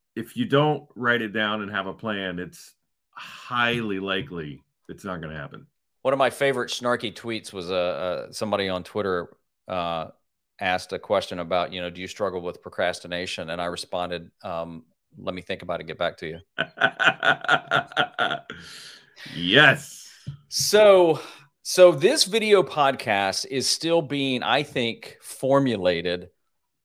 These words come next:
Speaker 2: as we create, which kind of feeds into probably what it's gonna be about, is about creating. Um,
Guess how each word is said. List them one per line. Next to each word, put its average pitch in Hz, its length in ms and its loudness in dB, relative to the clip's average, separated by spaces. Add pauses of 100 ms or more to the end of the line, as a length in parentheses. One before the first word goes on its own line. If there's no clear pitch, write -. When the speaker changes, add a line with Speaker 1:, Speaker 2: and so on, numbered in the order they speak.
(160)
Speaker 2:
as 117 280 2
we 113 160 -6
create, 101 760 -4 (180)
which 113 500 -6
kind 220 640 -2
of 120 460 2
feeds 170 600 -6
into 131 1900 -6 (920)
probably 180 760 8
what 151 180 4
it's 160 120 -2
gonna 175 200 2
be 202 220 0
about, 98 440 4
is 127 160 -6
about 104 420 4 (460)
creating. 147 840 0 (480)
Um, 98 580 0